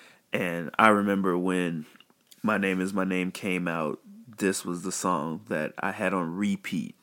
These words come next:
for, like, three days straight. I don't think any song on that project can really touch Nostalgia. And even the, the music video is tight, which reminds me, I'ma put that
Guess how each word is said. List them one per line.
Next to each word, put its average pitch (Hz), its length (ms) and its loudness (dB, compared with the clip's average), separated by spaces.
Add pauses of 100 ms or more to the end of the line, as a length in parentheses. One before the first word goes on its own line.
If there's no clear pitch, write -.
(160)
for, 90 340 -4
like, 73 380 -8 (320)
three 87 240 -4
days 78 340 -6
straight. - 480 -6 (800)
I 107 120 0
don't 101 160 -2
think 98 320 -2 (100)
any 120 320 6
song 104 460 2
on 92 160 0
that 90 260 0
project 95 600 -2
can 90 180 -4
really 80 320 -2
touch - 540 -4
Nostalgia. 85 720 -2
And 95 200 0
even 139 360 2
the, 92 440 0
the 87 160 -4
music 107 460 2
video 82 420 -4
is - 160 -8
tight, - 380 -4 (400)
which - 180 -12
reminds 92 560 -4
me, 87 300 -4 (100)
I'ma 92 200 -2
put - 260 -6
that 90 420 0